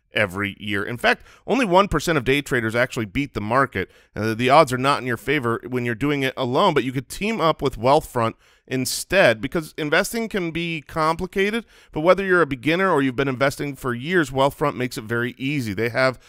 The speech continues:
the tools for you. Uh, their app is, is a delight. It's easy to go through, set your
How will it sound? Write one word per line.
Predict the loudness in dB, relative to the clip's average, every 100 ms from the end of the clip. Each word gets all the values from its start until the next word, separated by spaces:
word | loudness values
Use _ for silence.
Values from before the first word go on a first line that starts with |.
| _
the | -6
tools | -6 -2 0 0 -4
for | -4 0 2
you. | 2 -2 -4 _ _
Uh, | -2 2 2
their | 2 2
app | 2 2 2
is, | -4 -6 -6
is | -4 -4 -6 -10 -4
a | -4
delight. | -2 -4 4 4 4
It's | 0
easy | -6 -4
to | -6
go | -4 0 2
through, | 0 -2 -2
set | -2 -2 -4 -2
your | -2 -2